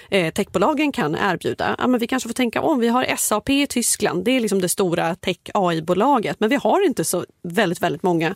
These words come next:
Kanske att vi behöver, eh, rusta upp även där faktiskt, för att inte förlita oss för mycket på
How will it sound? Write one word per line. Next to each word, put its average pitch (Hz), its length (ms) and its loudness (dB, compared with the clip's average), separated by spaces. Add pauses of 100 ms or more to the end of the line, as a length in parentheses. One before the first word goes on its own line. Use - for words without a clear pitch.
(320)
Kanske 254 320 0
att 220 120 -2
vi 220 80 2
behöver, 226 760 2
eh, 185 440 0
rusta 202 360 0
upp - 360 -2
även 180 360 0 (360)
där 208 520 -2
faktiskt, - 420 -4
för - 120 2
att - 80 -2
inte 196 200 0
förlita - 360 -6
oss - 160 -10
för - 260 0
mycket - 340 -4
på - 260 -2